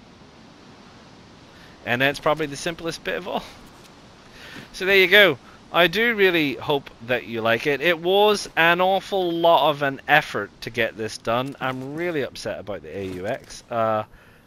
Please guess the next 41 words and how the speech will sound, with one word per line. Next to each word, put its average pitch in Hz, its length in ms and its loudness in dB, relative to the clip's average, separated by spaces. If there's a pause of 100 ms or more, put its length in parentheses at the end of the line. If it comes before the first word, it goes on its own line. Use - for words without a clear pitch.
(100)
I 113 120 0
don't 147 180 2
know 135 140 -6
where 151 260 0
it 104 100 0
went 104 320 -4
to 190 200 -4
or 107 180 -6
why 101 280 0
it 73 120 -10
went 110 240 -6
there, 196 320 -6 (140)
uh, 107 460 2
which 104 240 -10
is, - 280 -16
which - 220 -16
is - 200 -18 (200)
definitely 127 420 -6
a 92 60 -10
bit 131 160 -12
of 101 100 -14
a - 20 -12
shame, 95 380 -12 (460)
um, 110 260 0
because 107 300 -12
we 107 80 -10
did 143 200 -6
go 107 160 -8
to 98 160 -14
an 101 80 -10
awful 117 260 -10
lot 101 120 -4
of 90 180 -14
effort 104 460 -8 (380)
uh, 95 260 -6
myself, 90 720 -10
Mister 90 300 -16
C 95 260 -14
Money, 90 460 -12
and 87 360 -12
Orihime 90 640 -12